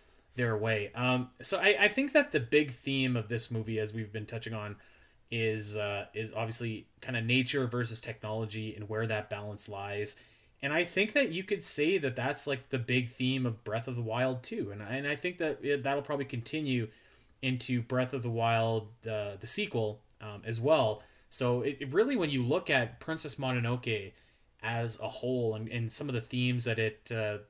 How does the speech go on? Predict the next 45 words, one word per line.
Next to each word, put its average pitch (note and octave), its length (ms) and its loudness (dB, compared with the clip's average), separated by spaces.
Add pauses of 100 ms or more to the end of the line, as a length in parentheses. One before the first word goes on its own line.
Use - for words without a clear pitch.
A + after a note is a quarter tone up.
(160)
that A#2+ 140 -4
it A#2 140 -4
dwells A2 360 0
on, G#2+ 180 -2
which, B2+ 300 -2
I D#3+ 40 4
mean, E3+ 200 4
you, F3 260 -2
you F3 160 4
also A#3 180 4
have B2 120 4
other C3+ 180 2
themes A#2 300 -2
too. C3 160 0
It's A#2 100 -2
kinda B2 180 -2
like A#2 140 0
the A2+ 100 -4
loss A2+ 300 2
of A2 140 -6
innocence, A#2+ 580 0
where, G#2 300 -4 (400)
you A#2 80 -6
know, A2 60 -6
Ashitaka A#2 720 0
is G#2+ 100 -2
basically A#2 360 0
told A2+ 240 -4
to, A2 60 -2
like, G#2 220 -4 (440)
his B2 120 -2
entire C3+ 320 4
life C#3 280 6
has B2+ 120 0
changed, C#3 460 2
and B2 60 0
now A2+ 100 0
he's C3+ 300 -4
going B2+ 300 0
to A#2+ 60 -6
go A#2+ 280 0
and, G#2 260 -6 (680)
and G#2 240 -6
have A#2 220 -2
to G#2 340 0